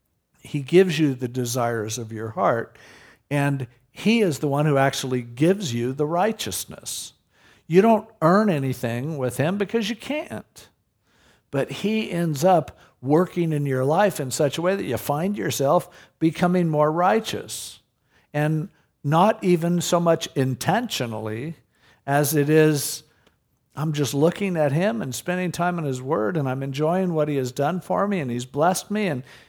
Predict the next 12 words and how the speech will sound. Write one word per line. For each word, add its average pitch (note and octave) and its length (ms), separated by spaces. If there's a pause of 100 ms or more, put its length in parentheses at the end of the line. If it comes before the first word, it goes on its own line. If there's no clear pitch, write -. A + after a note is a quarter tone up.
(380)
I G3+ 60
want B3+ 320
to C#4+ 60
do A#2+ 200
the A2+ 100
right F#2+ 340
things. E2+ 480
It's A#2+ 180
amazing, D#3 640
and B2+ 80
I C#3 120
can, C#3 240